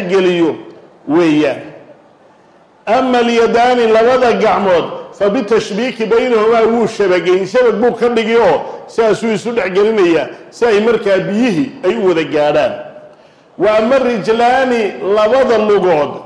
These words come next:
fa bikhinsari lyadi lyusra,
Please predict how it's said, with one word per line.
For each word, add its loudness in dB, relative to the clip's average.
fa 0
bikhinsari 0
lyadi 2
lyusra, -2